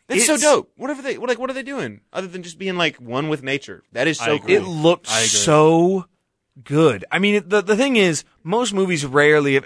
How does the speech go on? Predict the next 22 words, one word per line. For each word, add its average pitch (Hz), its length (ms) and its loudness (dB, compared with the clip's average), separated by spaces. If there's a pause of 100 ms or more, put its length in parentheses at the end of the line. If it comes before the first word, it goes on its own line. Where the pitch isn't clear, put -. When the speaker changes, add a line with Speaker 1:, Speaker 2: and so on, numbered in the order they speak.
Speaker 2:
ever, 123 480 0 (220)
progress 175 520 0
forward. 180 460 2
I - 60 -2
mean, 180 160 0
we've 233 120 0
seen 247 320 0
M 208 240 -2
C 214 180 -2
U 240 100 0
as 170 100 2
a 156 60 4
backward 156 560 -4
step 170 320 0
in 147 80 -8
C 165 200 -6
G 139 220 -2
I 143 120 4
with 131 140 -2
every 151 200 0
movie 135 320 -2
almost. 98 480 -10